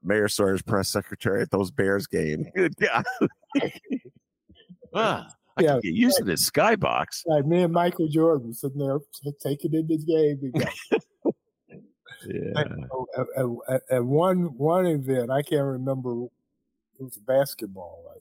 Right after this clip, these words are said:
Speaker 2: think.
Speaker 1: Yeah.
Speaker 2: But the, the man who,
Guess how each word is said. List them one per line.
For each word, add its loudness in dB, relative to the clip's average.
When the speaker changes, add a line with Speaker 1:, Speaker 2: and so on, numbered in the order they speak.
Speaker 2:
think. -16
Speaker 1:
Yeah. -10
Speaker 2:
But 0
the, 0
the 0
man 2
who, -2